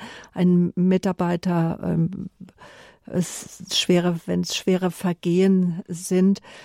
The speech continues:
Ähm, was ist, ist in Ihren Augen ein guter Umgang, ähm, mit, mit Fehlern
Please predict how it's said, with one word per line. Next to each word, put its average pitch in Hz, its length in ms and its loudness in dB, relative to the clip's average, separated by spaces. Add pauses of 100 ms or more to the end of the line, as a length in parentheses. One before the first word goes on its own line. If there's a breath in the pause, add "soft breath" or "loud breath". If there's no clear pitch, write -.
(840 loud breath)
Ähm, 175 380 -4 (580)
was 190 500 -2
ist, 190 220 -4
ist - 240 -2
in 202 140 4
Ihren 202 340 0
Augen 190 460 0
ein 185 140 0
guter 196 540 -2 (120)
Umgang, 196 840 2 (160)
ähm, 175 340 -2 (140)
mit, 175 160 -2 (200)
mit 170 240 -4
Fehlern 208 760 2